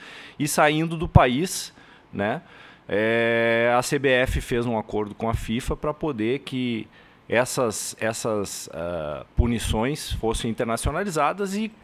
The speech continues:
casualmente, né, aconteceu no momento que o Peglo estava vindo pra cá.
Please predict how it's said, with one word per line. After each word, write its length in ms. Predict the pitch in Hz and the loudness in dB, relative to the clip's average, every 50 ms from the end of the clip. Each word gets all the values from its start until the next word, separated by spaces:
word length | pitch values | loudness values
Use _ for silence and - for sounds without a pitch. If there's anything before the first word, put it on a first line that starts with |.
| - - - _ _ - - - - - - - - - | -20 -20 -20 _ _ -20 -20 -20 -20 -20 -20 -20 -8 0
casualmente, 840 | - 139 151 156 165 160 143 135 131 139 160 185 - - - - - - - - - - - | 4 4 4 6 4 4 4 4 4 2 2 0 -2 -4 -6 -6 -10 -12 -20 -20 -20 -18 -8
né, 180 | - - 104 131 | -4 -2 -2 -2
aconteceu 520 | - - 131 135 123 143 127 - - 135 | -2 -2 -4 -4 -2 -4 -4 0 0 0
no 60 | 139 | 0
momento 340 | 151 151 147 139 143 143 - | 2 0 2 0 0 0 -2
que 80 | - 165 | -4 -4
o 20 | |
Peglo 380 | - - 139 131 143 143 151 151 | 0 2 4 4 4 2 0 -2
estava 280 | 143 - 156 143 139 | 0 2 2 2 2
vindo 220 | 143 143 143 147 143 | 2 0 -2 -4 -4
pra 160 | - 151 151 | -4 -4 -4
cá. 240 | - - - - | -4 -6 -8 -8